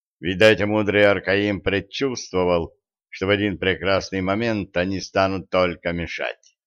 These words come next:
В двух светелках обнаружились мужчины, и оба тут же отправились в неизвестные только мёртвым миры. Похоже, они так и не поняли,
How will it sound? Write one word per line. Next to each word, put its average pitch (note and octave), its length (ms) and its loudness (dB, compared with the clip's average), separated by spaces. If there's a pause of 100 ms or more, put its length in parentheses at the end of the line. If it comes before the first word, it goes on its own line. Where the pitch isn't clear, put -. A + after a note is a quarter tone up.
(960)
В G2 180 4
двух F3 280 4
светелках C#3+ 600 2
обнаружились A#2+ 720 0
мужчины, E2+ 840 -4 (400)
и B2+ 100 2
оба D#3 500 6
тут C3+ 340 2
же A#2 280 0 (280)
отправились C#3+ 800 2
в F2+ 60 -8
неизвестные A2 1120 -2
только A2+ 420 -2
мёртвым F#2 600 -2
миры. C#2 580 -8 (1300)
Похоже, D3 680 4
они A#2 280 2
так C3 340 2
и A2+ 100 -2
не A2 140 0
поняли, F#2 680 -4